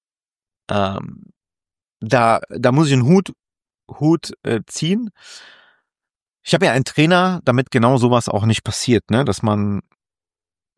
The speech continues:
ähm, dahin trainiert,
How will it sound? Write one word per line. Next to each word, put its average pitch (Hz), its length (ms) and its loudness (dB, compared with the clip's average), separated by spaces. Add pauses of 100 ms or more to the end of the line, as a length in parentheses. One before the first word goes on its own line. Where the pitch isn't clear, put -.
(180)
ähm, 95 340 -8 (640)
dahin 127 540 2 (160)
trainiert, 127 760 0